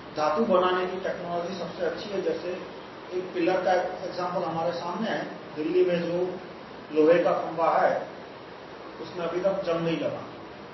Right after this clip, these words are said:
आ, हजारों साल हो गए उस जंग, उस खंभे को। तो इसके ऊपर ये वीडियो है, इंजीनियरिंग, साइंस और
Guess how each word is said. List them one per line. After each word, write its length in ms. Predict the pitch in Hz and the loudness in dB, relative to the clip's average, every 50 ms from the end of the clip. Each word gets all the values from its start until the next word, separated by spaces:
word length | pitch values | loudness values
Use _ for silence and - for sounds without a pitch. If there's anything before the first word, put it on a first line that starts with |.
| - - 139 143 | -12 -10 -6 -4
आ, 280 | 143 143 143 143 139 139 - - - - - - - - - - - - - - - - - - - - - - - - - - - 117 - | -2 0 0 0 0 -2 -6 -10 -12 -12 -14 -14 -14 -14 -14 -14 -14 -14 -14 -14 -14 -14 -14 -14 -14 -14 -14 -14 -14 -12 -12 -10 -10 -8 -2
हजारों 280 | 156 170 185 180 180 160 | 2 4 6 6 6 6
साल 220 | - - - - | 6 4 4 4
हो 80 | - 135 | 4 2
गए 180 | 123 120 117 | 0 -2 -4
उस 520 | 113 113 117 - - - - - 117 120 127 | -4 -4 -4 -6 -8 -10 -10 -12 -12 -10 -8
जंग, 440 | 131 131 131 123 120 123 123 123 127 | -8 -6 -6 -6 -6 -4 -4 -4 -6
उस 200 | - - - 254 | -6 -8 -6 -6
खंभे 200 | 269 262 247 113 | -4 -4 -4 -4
को। 240 | 113 - - - - - - - - - - - - - - - - - - 190 | -4 -6 -8 -10 -12 -12 -14 -14 -14 -14 -14 -14 -14 -14 -14 -14 -14 -12 -8 -6
तो 220 | 208 226 220 214 | -6 -4 -4 -4
इसके 320 | 214 202 190 180 - 247 | -4 -4 -4 0 6 8
ऊपर 400 | 220 208 208 214 202 185 180 185 | 8 8 10 10 10 10 10 8
ये 60 | 180 180 | 6 6
वीडियो 340 | 165 160 151 160 160 147 | 6 6 4 6 4 4
है, 160 | - 156 - - - - - - - - | 4 2 0 -2 -4 -8 -10 -12 -8 -6
इंजीनियरिंग, 720 | 165 170 175 196 202 208 208 202 202 208 220 240 - - - - - - - - - - - - - - - - - - - - - - - - - - - - - | -4 -2 0 0 2 6 6 8 8 8 6 4 2 0 -2 -6 -10 -12 -14 -14 -14 -14 -14 -14 -14 -14 -14 -14 -14 -14 -14 -14 -14 -14 -14 -14 -14 -14 -14 -14 -12
साइंस 640 | - 175 160 151 156 160 196 226 - - - - - - - - - - - - - - - - - - - - - - - 156 | -6 0 2 4 4 4 4 2 2 0 -2 -8 -12 -12 -14 -14 -14 -14 -14 -14 -14 -14 -14 -14 -14 -14 -14 -14 -14 -10 -2 2
और 420 | 151 151 156 156 151 - - - | 6 6 6 6 6 2 -2 -6